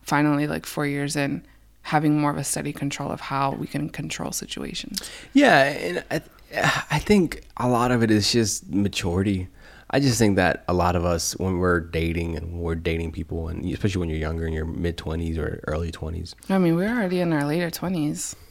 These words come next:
Speaker 1: We started dating at twenty-seven, you were twenty-six.
Speaker 2: Yeah, so I think we were definitely a little bit more immature for our age, but, but, you know, actually not. So there, there's people who are older and are more immature.
Speaker 1: So,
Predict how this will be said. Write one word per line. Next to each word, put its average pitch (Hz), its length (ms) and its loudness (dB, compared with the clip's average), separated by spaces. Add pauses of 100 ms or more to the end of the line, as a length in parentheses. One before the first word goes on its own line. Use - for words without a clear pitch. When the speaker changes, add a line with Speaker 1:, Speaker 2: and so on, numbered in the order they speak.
(120)
Speaker 1:
We 190 80 -4
started 196 300 0
dating 170 240 0
at 135 120 -2
twenty-seven, 175 520 -2
you 175 60 -2
were 165 60 -2
twenty-six. 165 600 -6
Speaker 2:
Yeah, 95 380 4
so 101 280 4
I 117 100 6
think 135 180 8
we 127 60 10
were 110 100 8
definitely 113 260 6
a 110 40 8
little 107 140 8
bit 104 80 6
more 104 220 6
immature 101 540 4
for 101 340 4
our 82 240 4
age, 120 320 6
but, - 140 -2
but, 151 100 6
you 139 140 4
know, 165 280 8
actually 135 420 2
not. - 380 2
So - 180 4
there, 107 120 8
there's 127 160 6
people 147 240 6 (100)
who 143 60 8
are 127 140 12
older 117 420 8
and 85 80 4
are 82 160 4
more 87 240 2
immature. 80 500 0
Speaker 1:
So, 170 320 -4